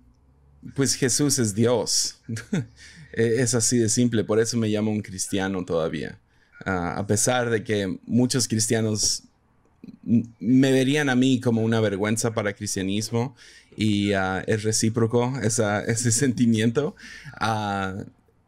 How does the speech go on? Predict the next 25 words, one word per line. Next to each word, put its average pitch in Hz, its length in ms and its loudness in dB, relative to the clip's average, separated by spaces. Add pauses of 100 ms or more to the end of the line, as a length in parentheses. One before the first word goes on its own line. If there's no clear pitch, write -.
(640)
cristología, 123 1080 0 (140)
ah, 98 380 -2
el, 104 320 -2
el 104 160 -4
seguir 123 400 2
a 113 100 -2
Cristo, 104 640 -4
para 110 200 0
mí 117 240 2
es 107 380 0
ver 110 300 0
a 117 120 -2
Jesús 110 920 0 (500)
como 117 760 2
Dios. 113 760 -2
Es 113 240 0
el, 107 380 0 (200)
es 113 120 0
la 127 100 4
imagen 127 520 4
visible 110 560 2
del 101 160 0
Dios 104 300 0
invisible, 98 580 -2
¿no? 87 340 -8